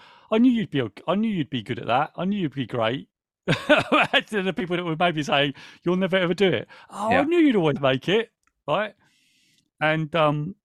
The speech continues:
Speaker 1: I think there's a lot to be said in that. And what I also liked about your example was you got this idea of what you wanna do,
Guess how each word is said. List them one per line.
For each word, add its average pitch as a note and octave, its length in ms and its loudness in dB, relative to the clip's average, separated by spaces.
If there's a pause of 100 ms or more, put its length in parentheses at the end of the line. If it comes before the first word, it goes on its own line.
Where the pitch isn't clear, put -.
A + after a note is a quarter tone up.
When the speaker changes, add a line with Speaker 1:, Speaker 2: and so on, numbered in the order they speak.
(120)
Speaker 1:
I E3+ 60 -2
think C4 140 -2
there's A#3 140 -2
a - 20 -4
lot F3+ 200 -8
to - 60 -18
be C#3 80 -8
said F#3+ 240 -4
in A2+ 140 -8
that. - 260 -10 (800)
And C#3+ 400 -4 (380)
what G#3+ 160 0
I G3+ 40 4
also G#3 220 -4
liked A#2+ 200 -6
about A#2+ 260 -2
your B2 460 -6 (240)
example C3+ 580 -4
was A2 380 -6 (1400)
you E3+ 160 -12
got A#3+ 180 -2
this G3 160 -6
idea D#3+ 480 -2
of - 120 -12
what C#3 140 -10
you B2+ 140 -10
wanna B2 180 -6
do, B2+ 540 -6